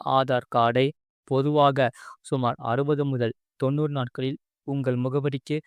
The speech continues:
வந்து சேரும். ஆகையால், இந்த பால் ஆதார் கார்டை பெற சில முக்கியமான ஆவணங்கள் தேவைப்படும். இதில் குழந்தையின்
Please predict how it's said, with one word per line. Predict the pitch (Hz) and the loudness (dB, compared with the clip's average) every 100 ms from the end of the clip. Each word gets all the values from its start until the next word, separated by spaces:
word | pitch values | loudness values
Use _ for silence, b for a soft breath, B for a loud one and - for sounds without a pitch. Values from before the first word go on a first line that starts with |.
| b b - | b b -6
வந்து | 127 123 123 | -2 -2 -4
சேரும். | 123 107 107 107 _ _ _ - | -4 -6 -6 -10 _ _ _ -4
ஆகையால், | 120 120 120 113 113 - - | -4 0 2 2 0 -6 -8
இந்த | 131 120 113 _ | -4 -2 -4 _
பால் | 139 131 151 b b b | 2 4 4 b b b
ஆதார் | 120 127 127 123 | 2 4 4 2
கார்டை | - 117 120 131 220 _ - | 2 2 4 -2 -4 _ -6
பெற | 127 117 113 _ _ _ _ | -2 -2 -2 _ _ _ _
சில | - 135 131 | -4 0 2
முக்கியமான | 139 - 170 170 160 160 | 0 2 2 4 4 4
ஆவணங்கள் | 139 123 127 120 123 156 _ - | 2 2 0 -2 -4 -6 _ -2
தேவைப்படும். | 131 120 - 110 107 - _ _ _ _ _ _ _ _ _ _ _ 147 | 2 2 0 -6 -6 -12 _ _ _ _ _ _ _ _ _ _ _ -4
இதில் | 139 123 139 _ _ - | 0 0 -4 _ _ 0
குழந்தையின் | 147 156 160 143 123 | 2 2 4 2 2